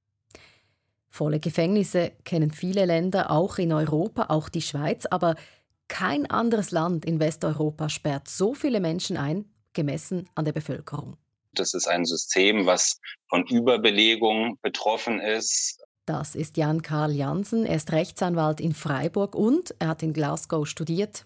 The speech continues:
Speaker 1: und seine Doktorarbeit, praktisch ein Buch,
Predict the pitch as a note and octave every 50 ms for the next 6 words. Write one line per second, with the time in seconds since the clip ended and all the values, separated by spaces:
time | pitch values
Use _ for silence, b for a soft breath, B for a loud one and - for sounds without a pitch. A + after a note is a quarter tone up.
0 | _ _ _ - D#3+ - D#3+ D3 C#3 - F#3 G#3+ - - B3+ G#3+ F#3 F3+ F3+ -
1 | F3 F3 F3+ - - - - - - - - - E3+ - D#3 D3 D3+ - G3+ A3
2 | G#3+ - -